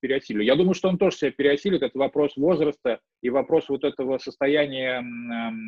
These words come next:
эм, внутреннего евангелизма. Ты знаешь, когда вот ты, ну, ты, короче, устал этим заниматься. Вот ты до этого думал, что это вся твоя жизнь, это вообще, э, такая безумно стремная штука, вот, э, когда реально ты в какой-то вот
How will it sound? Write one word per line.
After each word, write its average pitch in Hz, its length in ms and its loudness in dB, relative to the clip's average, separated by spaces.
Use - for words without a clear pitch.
эм, 104 160 -8
внутреннего 127 560 -4
евангелизма. 120 1000 -4
Ты 110 60 -20
знаешь, 135 200 -10
когда 107 280 -6
вот 104 200 -6
ты, 104 180 -8
ну, 175 80 0
ты, 226 80 2
короче, 208 260 2
устал 190 360 4
этим 127 300 -6
заниматься. 123 580 -6
Вот 117 200 -2
ты 156 100 4
до 170 100 2
этого 180 380 4
думал, 170 320 2
что 156 160 -6
это 143 140 -4
вся 160 200 -2
твоя 160 280 0
жизнь, 165 280 -2
это 123 180 -2
вообще, 143 300 0
э, 110 280 -4
такая 117 480 -4
безумно 131 520 -8
стремная 117 440 -6
штука, 131 460 -6
вот, 110 300 -2
э, 104 180 -6
когда 127 300 0
реально 156 340 2
ты 135 80 -8
в - 60 -20
какой-то 123 520 -4
вот 117 160 -6